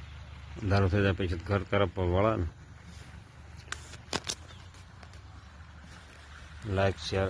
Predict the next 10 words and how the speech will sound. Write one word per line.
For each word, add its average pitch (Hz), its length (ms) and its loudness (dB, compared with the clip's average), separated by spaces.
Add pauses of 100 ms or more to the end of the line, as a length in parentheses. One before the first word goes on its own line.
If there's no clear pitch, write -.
અને 90 140 -2
સબસ્ક્રાઈબર 92 760 -2
કરી 107 220 0
લેજો 90 220 0
મિત્રો. 85 320 -2 (3000)
જય 92 240 0
ડુંગળી. 80 600 -4 (2500)
આ 95 140 6
તો 95 140 6
સાઠ 107 340 10